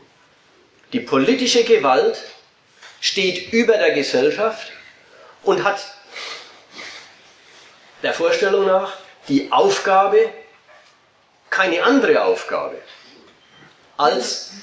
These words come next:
diesem Menschenkollektiv zu dienen und seinen Fortschritt voranzubringen.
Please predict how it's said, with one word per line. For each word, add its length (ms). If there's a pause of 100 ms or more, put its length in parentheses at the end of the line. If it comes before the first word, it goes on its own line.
(160)
diesem 480 (240)
Menschenkollektiv 1300 (460)
zu 140
dienen 540
und 200
seinen 580
Fortschritt 580
voranzubringen. 800